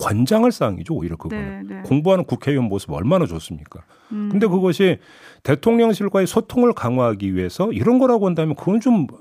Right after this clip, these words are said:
Speaker 1: 좀 약간 핀터가 어긋난 거 아니냐는 생각도 좀 들더라고요.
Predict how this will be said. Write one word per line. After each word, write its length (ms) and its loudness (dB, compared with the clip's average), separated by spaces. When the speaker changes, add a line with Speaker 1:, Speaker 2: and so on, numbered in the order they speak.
Speaker 1:
좀 180 -2
약간 240 -2
핀터가 400 2
어긋난 340 -2
거 100 -4
아니냐는 260 -2
생각도 260 -8
좀 140 -6
들더라고요. 500 -10